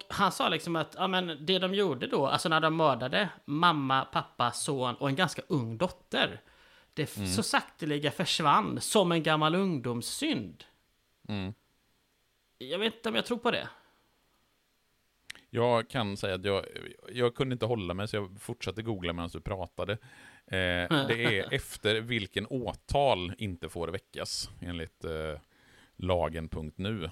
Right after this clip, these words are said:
Speaker 2: Så att det handlar om när du väcker åtalet. Så du hade kunnat väcka åtalet rent tekniskt.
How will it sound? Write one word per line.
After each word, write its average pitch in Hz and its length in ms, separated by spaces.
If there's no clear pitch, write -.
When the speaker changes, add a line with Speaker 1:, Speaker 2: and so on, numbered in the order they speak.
Speaker 2:
Så 90 120
att 90 120
det 95 100
handlar 104 180
om 95 80
när 90 200
du 82 100
väcker 87 300
åtalet. 85 960
Så - 140
du 95 80
hade 104 220
kunnat 104 220
väcka 107 180
åtalet 90 840
rent 82 180
tekniskt. - 540